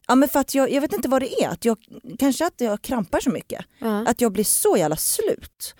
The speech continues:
Speaker 2: Aha.
Speaker 1: Eh, att jag blir liksom helt slut mentalt
Speaker 2: Men,
Speaker 1: också.
Speaker 2: och försöker du då i fyrtio eller tjugo minuter konstant i sträck? Du tar ingen paus? För ibland kan jag tycka att det är så här, okej, man ligger och man håller på och är ganska nära att komma och sen så bara går det inte. Men
Speaker 1: Nej.
Speaker 2: så tar man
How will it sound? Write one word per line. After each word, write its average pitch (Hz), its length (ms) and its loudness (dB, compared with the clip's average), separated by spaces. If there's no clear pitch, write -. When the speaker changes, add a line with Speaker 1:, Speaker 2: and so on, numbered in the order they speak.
Speaker 2:
Aha. 233 480 -2
Speaker 1:
Eh, 170 360 4
att - 180 0
jag 196 80 2
blir 185 140 2
liksom 165 200 -2
helt 156 380 -2
slut - 460 -6
mentalt 180 360 -4
Speaker 2:
Men, 254 120 6
Speaker 1:
också. - 140 0
Speaker 2:
och 233 100 -2
försöker 240 420 0
du 214 40 6
då 180 140 0
i 185 100 -2
fyrtio - 760 -2
eller 165 120 0
tjugo 160 240 0
minuter 156 420 0
konstant 156 400 -6
i 160 60 -6
sträck? - 280 -4
Du 185 80 -4
tar 165 100 -2
ingen 170 160 0
paus? - 460 -2
För 208 100 0
ibland 254 260 4
kan 254 80 2
jag 226 100 0
tycka 185 160 -2
att 160 60 -4
det 160 60 -2
är 151 40 -2
så - 80 -2
här, 143 100 0
okej, 175 220 -2
man 175 160 -2
ligger 208 400 2
och 175 140 -2
man 170 180 0
håller 170 160 2
på 208 260 4
och 175 260 2
är 156 140 4
ganska 160 260 -2
nära 170 220 2
att 175 60 -4
komma 170 220 0
och 170 40 -2
sen 185 120 -2
så 180 60 -4
bara 170 80 0
går 240 300 4
det 240 60 6
inte. 185 360 2
Men 202 160 4
Speaker 1:
Nej. 196 100 4
Speaker 2:
så 220 60 2
tar 190 140 2
man 175 280 -2